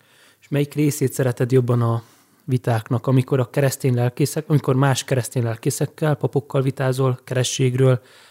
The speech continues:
kárhozatos bálványimádásról, vagy amikor ateistákkal istenérveket és ellenérveket ütköztetsz, esetleg más vallás képviselőivel vitázol?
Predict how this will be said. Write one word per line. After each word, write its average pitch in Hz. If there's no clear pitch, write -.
kárhozatos 127
bálványimádásról, 127
vagy 127
amikor 135
ateistákkal 131
istenérveket 135
és 123
ellenérveket 131
ütköztetsz, -
esetleg 135
más 143
vallás 123
képviselőivel 120
vitázol? 117